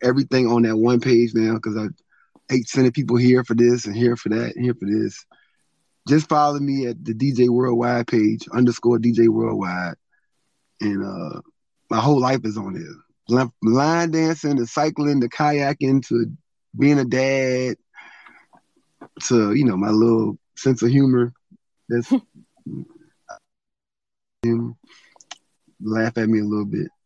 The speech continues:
Speaker 1: I'm not, I don't,
Speaker 2: <laughs>
Speaker 1: don't never take me serious, please. Never take me serious. Um, that's pretty much it.
Speaker 2: All right, all right, yeah.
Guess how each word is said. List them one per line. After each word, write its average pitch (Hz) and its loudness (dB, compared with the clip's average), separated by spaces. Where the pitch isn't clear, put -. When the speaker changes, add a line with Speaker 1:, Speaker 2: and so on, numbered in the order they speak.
Speaker 1:
I'm 104 -2
not, 113 4
I - 0
don't, - 0
Speaker 2:
<laughs> - -20
Speaker 1:
don't 165 4
never 175 2
take 156 0
me 143 2
serious, 104 -6
please. 120 2
Never 101 -8
take - -8
me 87 -6
serious. - -20
Um, 101 -8
that's - -20
pretty 165 2
much 151 2
it. 165 2
Speaker 2:
All 208 -16
right, 262 -10
all 262 -10
right, 240 -8
yeah. 269 0